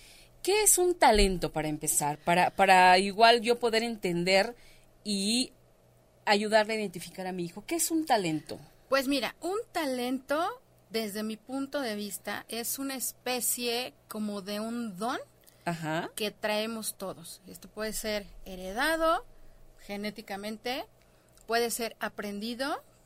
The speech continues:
Speaker 2: por las circunstancias sociales, familiares, el núcleo, la escuela. Pero bueno, es que depende de muchas cosas, pero en sí un talento es algo que yo sé hacer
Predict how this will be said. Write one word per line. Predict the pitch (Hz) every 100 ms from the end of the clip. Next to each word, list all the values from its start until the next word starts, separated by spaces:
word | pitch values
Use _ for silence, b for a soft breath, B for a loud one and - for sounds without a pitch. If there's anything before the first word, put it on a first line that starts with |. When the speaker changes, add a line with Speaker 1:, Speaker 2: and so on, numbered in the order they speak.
| -
Speaker 2:
por | 196
las | 196
circunstancias | 190 208 190 202 - 214 214 247 233
sociales, | 214 - 214 214 220 233 247 262 - - 185
familiares, | - 202 196 202 202 214 214
el | 208
núcleo, | 202 196 214
la | 202
escuela. | 180 - 220 220 226 - b b b b b b _ _
Pero | - 285 285
bueno, | 285 370 370
es | 359
que | 359
depende | 359 - 320 339
de | 320
muchas | 302 311 311 -
cosas, | 302 294 285
pero | - 233
en | 240 233
sí | - 311 320 330
un | 294 302
talento | 311 285 269 269
es | 277 - -
algo | 269 285 311 392 - b b b
que | - 226
yo | 202 285 311 339 -
sé | - - 247
hacer | 240 233 240 220